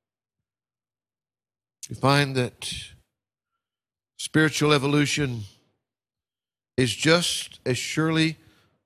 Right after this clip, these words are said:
a lie of man as physical evolution. It can't be. It can't happen. We find that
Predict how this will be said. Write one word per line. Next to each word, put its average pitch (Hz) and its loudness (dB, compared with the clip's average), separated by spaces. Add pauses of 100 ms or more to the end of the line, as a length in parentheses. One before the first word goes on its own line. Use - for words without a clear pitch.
a 120 -4
lie 147 4
of 120 -6
man 139 -2 (1080)
as 123 -2
physical 117 -2
evolution. 110 -6 (1400)
It - -2
can't 180 2
be. 135 0 (1160)
It 165 2
can't 196 4
happen. 202 0 (2250)
We 110 -6
find 143 2
that 120 -4